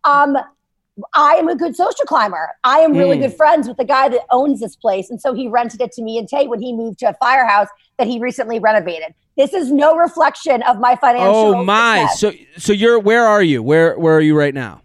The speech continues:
Speaker 1: Jersey City, like, right by one of the path stops. So we're, like, still super close to the city. Like, wh-, I was commuting every single day to my radio show, The Taylor
Speaker 2: Mm-hmm.
Speaker 1: Strecker Show, um, Monday through Friday, like, before the quarantine shit hit. So
Speaker 2: Yeah.
Speaker 1: it would take me, like, door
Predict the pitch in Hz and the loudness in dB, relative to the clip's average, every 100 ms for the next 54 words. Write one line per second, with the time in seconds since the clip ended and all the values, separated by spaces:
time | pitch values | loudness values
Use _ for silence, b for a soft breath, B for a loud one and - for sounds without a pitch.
0 | _ _ 285 277 294 339 - 302 254 247 | _ _ 0 2 0 -4 -2 -2 0 -2
1 | 240 240 226 208 190 247 254 311 277 294 | 2 2 0 -4 0 0 2 0 0 -2
2 | 302 - 240 220 - 262 214 - 262 269 | -2 -2 0 0 -2 -2 -2 -2 -4 -2
3 | 277 285 - 359 392 - 302 262 254 269 | -2 -4 -8 -8 -8 -10 -10 -8 -6 -4
4 | 240 220 202 - 269 233 208 - 233 247 | -6 -8 -12 -10 -6 -2 -2 -2 0 0
5 | 311 - 277 262 254 247 233 233 233 262 | -2 -6 -8 -6 -4 -4 -2 -2 -4 -6
6 | 233 226 233 214 202 240 285 226 175 185 | -6 -4 -4 -4 -2 -2 0 -2 0 -2
7 | 165 180 220 - 214 370 - 277 165 151 | -2 -2 -6 -8 -6 -4 -4 -2 -2 -4
8 | 151 165 202 - 190 190 196 b b - | -6 -8 -8 -2 0 0 -4 b b -2
9 | 262 254 254 247 - 233 269 269 269 262 | 0 0 0 -6 -6 -2 2 2 0 0
10 | 339 349 190 - - 220 220 240 240 220 | 2 2 0 -8 -2 -2 0 0 0 0
11 | - 247 226 202 180 170 160 151 - 269 | 0 0 0 -6 -8 -6 -4 -6 -2 2
12 | 240 233 151 147 139 120 339 - - 311 | 2 2 0 0 0 -2 -4 -6 -6 -6
13 | 311 262 196 _ 254 262 285 | -2 -2 -2 _ 0 2 0